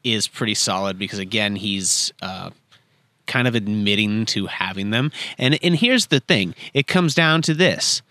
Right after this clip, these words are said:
Uh, and here's why I'm not gonna put my money on it. Because, um, there's a lot of mishandling of documents. And it's just historically been that way. But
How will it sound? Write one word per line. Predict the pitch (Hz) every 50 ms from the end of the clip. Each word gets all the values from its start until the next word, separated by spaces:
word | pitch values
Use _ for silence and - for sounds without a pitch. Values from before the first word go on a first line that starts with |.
| _ - - - - - -
Uh, | - 117 110 110 - -
and | 139 135
here's | 139 170 190 190 170 156
why | 160 151 135
I'm | 110 120 127
not | 123 120 123
gonna | 127 120
put | 107 131
my | 117 110
money | 104 98 95 92 95
on | 90 76 69
it. | 71 - - - _ - - -
Because, | - 110 - - 127 110 110 107 107 98 - - -
um, | 110 107 104 104 104 104 104 104 104 101 98 - - _ _ _ _ _ _ _ _ _ _ -
there's | 139 127 143 156 160 147
a | 156
lot | 147 135 120 113 113 117 120
of | 120 117 117 110 98 - - - - _ _ _ _ - _ _ -
mishandling | 151 123 123 120 - - 117 110 107 101 92 92 85 85 87
of | -
documents. | - 87 80 - - - 87 - - - - - - - - - -
And | 117 113
it's | 110 -
just | - 139 - - -
historically | - 123 - - - - 120 107 101 - - 110 104
been | 98 98 92 82 78 76 87 - - - _ -
that | - 87 85 - -
way. | 87 85 87 - - - _ _ _ - - - - - _ -
But | 123 123 117 113 113